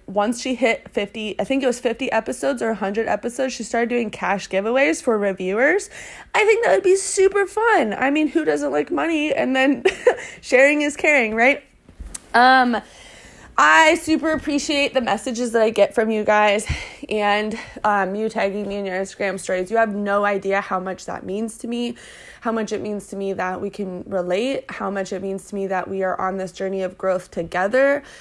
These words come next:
and how much it means to me that you are supportive in sharing my content out. It just, it really does mean a lot to me, and I just wanted to give you my gratitude today for that, um, because I wouldn't be where I am without the community, without the support, and without you guys.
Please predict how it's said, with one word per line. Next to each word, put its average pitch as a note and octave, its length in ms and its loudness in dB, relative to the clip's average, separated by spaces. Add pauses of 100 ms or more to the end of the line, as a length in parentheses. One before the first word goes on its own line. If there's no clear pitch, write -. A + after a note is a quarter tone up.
(160)
and G#3 100 -6
how A#3+ 120 -2
much B3 220 0
it A#3+ 100 -6
means A#3 260 -4
to A3+ 60 -10
me A#3 100 -4
that G#3+ 180 -2
you A3 220 0
are G#3 220 -2
supportive G#3+ 520 -4
in G3+ 120 -4
sharing G3 360 -4
my F#3+ 100 -4
content F3 500 -12
out. D#3 320 -8
It F#3 120 -6
just, - 500 -12
it G3+ 140 -2
really G3 260 -2
does F3 300 -6
mean F3 160 -8
a E3 80 -8
lot D#3+ 200 -10
to - 100 -16
me, E3+ 300 -8
and E3 380 -6
I E3+ 120 -4
just E3+ 220 -8
wanted F3+ 240 -8
to F#3 60 -8
give F3+ 180 -10
you F3+ 80 -6
my F3 140 -8
gratitude E3 560 -6
today - 300 -10
for E3 240 -8
that, E3 280 -8 (400)
um, E3 360 -8
because E3 640 -4
I F#3 100 -2
wouldn't A3+ 220 0
be A#3 180 -2
where G#3+ 240 -2
I G3 60 -2
am A3+ 420 -2 (400)
without A3+ 400 2
the G#3+ 100 -4
community, G3 560 -6
without F#3+ 340 -4
the F#3+ 80 -6
support, F3 500 -6
and E3+ 160 -8
without F#3+ 300 -6
you G3+ 100 -8
guys. - 460 -10